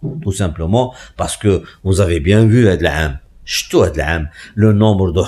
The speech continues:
harraga, le nombre de jeunes Algériens qui, qui, les bras, oui, ou les bleds, nahar dik nahar, ghar, ghar, euh, smito, le con-, le, le, l'ambassadeur, l'ambassade de France,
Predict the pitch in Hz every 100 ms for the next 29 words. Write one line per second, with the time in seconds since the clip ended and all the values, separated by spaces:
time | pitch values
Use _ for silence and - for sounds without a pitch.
0 | - 90 92 87 92 82 - - - -
1 | 104 113 113 104 95 101 80 117 104 95
2 | 95 85 95 98 87 80 _ _ _ -
3 | 110 101 - 95 - _ - 107 110 101
4 | 107 104 92 73 78 120 127 104 90 92
5 | 92 87 - - - - 101 117 101 -
6 | 110 104 104 90 101 95 92 - _ -
7 | 90 107 101 98 - _ - - 71 69
8 | 69 65 - - - - 110 104 98 87
9 | 82 80 80 76 67 - 95 104 - 117
10 | 90 104 101 95 92 101 98 98 107 95
11 | 101 98 98 98 98 104 95 90 95 98
12 | 87